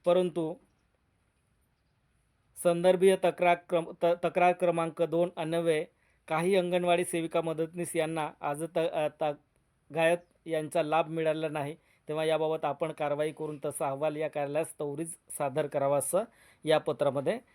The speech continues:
म्हटलंय. तर बघा, काही अंगणवाडी सेविका आणि मदतनीस यांना मोबदला मिळाला नाही, तर त्यांनी काय करायचं? या ठिकाणी काय म्हटलंय? "तेव्हा याबाबत आपण कारवाई करून तसा अहवाल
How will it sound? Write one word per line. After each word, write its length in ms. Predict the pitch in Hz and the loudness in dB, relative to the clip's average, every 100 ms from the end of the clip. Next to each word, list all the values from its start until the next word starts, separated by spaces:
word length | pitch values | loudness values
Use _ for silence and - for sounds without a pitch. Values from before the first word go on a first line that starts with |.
| _ 143 | _ -4
म्हटलंय. 320 | 156 147 135 | -2 0 0
तर 160 | 143 | 2
बघा, 240 | 147 170 185 | 4 6 6
काही 340 | - 165 175 | 6 4 4
अंगणवाडी 440 | 170 165 170 165 175 | 2 2 2 0 0
सेविका 360 | 160 156 160 | -4 -2 0
आणि 80 | 160 | 0
मदतनीस 520 | 156 156 160 165 - | -2 -4 -4 -6 -4
यांना 260 | 160 151 151 | -2 -2 -2
मोबदला 440 | 147 139 143 156 | -4 -6 -2 0
मिळाला 360 | 156 151 151 151 | 0 2 0 0
नाही, 160 | 151 - _ _ - | -4 -6 _ _ -6
तर 80 | 147 | -4
त्यांनी 320 | 143 151 156 | 0 0 0
काय 180 | 156 151 | 0 0
करायचं? 340 | 147 147 135 | 0 -2 -2
या 60 | 156 | -4
ठिकाणी 280 | 139 151 147 | -2 -2 0
काय 160 | 151 | 0
म्हटलंय? 360 | 143 143 143 156 - _ _ _ _ _ _ _ - | 0 -2 -4 -6 -6 _ _ _ _ _ _ _ 0
"तेव्हा 260 | 160 170 | 2 4
याबाबत 360 | 175 165 165 170 | 6 6 4 2
आपण 240 | 151 160 | 0 0
कारवाई 340 | 156 160 156 160 | -2 0 2 0
करून 220 | 170 151 | -4 -6
तसा 260 | 160 135 151 | -4 0 0
अहवाल 260 | 151 160 | 2 2